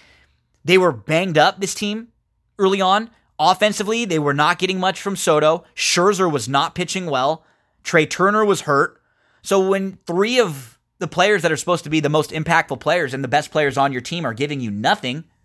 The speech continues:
or very little, you're not gonna be a good ball club. But how about that same day, May the seventeenth? That's the day Trey Turner came back. So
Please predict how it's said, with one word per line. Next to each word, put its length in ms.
or 120
very 280
little, 480
you're 120
not 160
gonna 120
be 120
a 40
good 160
ball 220
club. 280
But 80
how 80
about 140
that 180
same 320
day, 380
May 260
the 80
seventeenth? 760
That's 180
the 100
day 160
Trey 200
Turner 320
came 220
back. 360
So 300